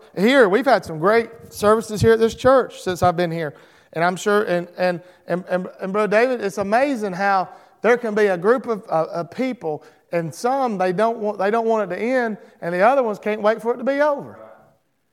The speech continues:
And, and, and some are, are,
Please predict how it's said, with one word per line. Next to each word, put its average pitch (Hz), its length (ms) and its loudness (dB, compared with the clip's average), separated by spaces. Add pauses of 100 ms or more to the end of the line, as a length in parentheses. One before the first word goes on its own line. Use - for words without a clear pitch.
(640)
And, 202 200 -2
and, 208 200 -6
and 202 280 -6
some 254 600 0 (340)
are, 185 320 2
are, 175 260 0